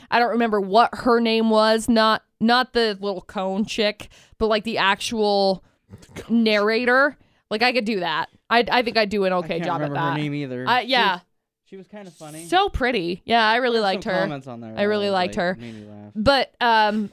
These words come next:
Speaker 1: I think I could do a good job
Speaker 2: Made
Speaker 1: with
Speaker 2: me
Speaker 1: that.
Speaker 2: laugh.
Speaker 1: I also think that,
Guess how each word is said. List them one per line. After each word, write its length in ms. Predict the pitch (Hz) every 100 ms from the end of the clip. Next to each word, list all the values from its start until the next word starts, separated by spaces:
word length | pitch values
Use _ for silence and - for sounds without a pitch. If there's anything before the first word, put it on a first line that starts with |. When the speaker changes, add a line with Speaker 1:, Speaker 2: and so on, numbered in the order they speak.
| _
Speaker 1:
I 120 | 233
think 180 | 240 285
I 60 | 277
could 160 | 302
do 120 | 233 262
a 60 |
good 140 | 247 208
job 200 | 240 233
Speaker 2:
Made 40 |
Speaker 1:
with 80 | 233
Speaker 2:
me 60 | 208
Speaker 1:
that. 220 | 214 220
Speaker 2:
laugh. 200 | - -
Speaker 1:
I 120 | - 247
also 480 | 247 254 294 320 285
think 360 | 269 240 226 -
that, 280 | 220 208